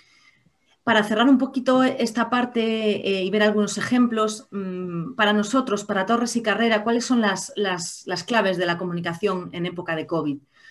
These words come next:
Bueno, pues quien lo ha hecho bien, básicamente, eh, que s-, que son, que son muchas empresas, desde luego, lo hemos hecho todos lo mejor que hemos podido, pero había un reto que era comunicar al ritmo de la crisis.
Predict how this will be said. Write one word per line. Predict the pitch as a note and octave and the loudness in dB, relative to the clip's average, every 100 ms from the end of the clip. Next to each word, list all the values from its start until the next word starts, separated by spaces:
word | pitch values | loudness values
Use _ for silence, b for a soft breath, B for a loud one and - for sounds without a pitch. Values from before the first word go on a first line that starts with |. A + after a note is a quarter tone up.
| B - | B -6
Bueno, | G3+ F3 | -4 -4
pues | F#3 F#3 - _ | -6 -8 -10 _
quien | A3 G#3+ | 2 4
lo | A#3 | 4
ha | |
hecho | C4 C4 B3+ | 2 2 2
bien, | C4 C#4 C#4+ - | 4 4 2 -2
básicamente, | G3+ F#3+ G#3 A3 G#3 A3+ A#3 A#3+ - | -4 -2 -4 -2 0 2 2 0 0
eh, | - F3+ E3+ E3 | -4 -4 -4 -4
que | E3 | -6
s-, | E3 - - | -12 -12 -16
que | |
son, | E3+ F3 F3 E3+ | -12 -8 -6 -6
que | E3+ | -8
son | G3 G3 | -8 -8
muchas | F#3 F3 | -8 -6
empresas, | F3 G3+ G#3+ F#3 | -4 -4 -2 -2
desde | E3+ E3+ | -2 0
luego, | G3+ G#3+ F#3+ | 2 4 4
lo | F3 | 0
hemos | F3 | -4
hecho | - F#3+ | -8 -8
todos | F#3 F#3 | -4 -4
lo | F3 | -4
mejor | E3+ F3+ E3+ | -6 -8 -10
que | |
hemos | E3+ E3+ | -8 -6
podido, | F3+ F#3+ G#3+ G#3 B B B B B _ | -2 0 2 0 B B B B B _
pero | A#3 A3+ - | 2 2 2
había | A3 B3+ | 4 6
un | B3+ | 6
reto | A#3+ B3+ B3+ | 6 2 2
que | B3 | 2
era | A#3 | 2
comunicar | A3 F#3+ F#3 G#3+ A3 | 2 0 -2 2 4
al | F#3+ | 4
ritmo | G3 G#3 F#3 | 4 2 2
de | E3 | 0
la | D3+ | -2
crisis. | - B3+ - C3+ - | 2 2 2 -6 -10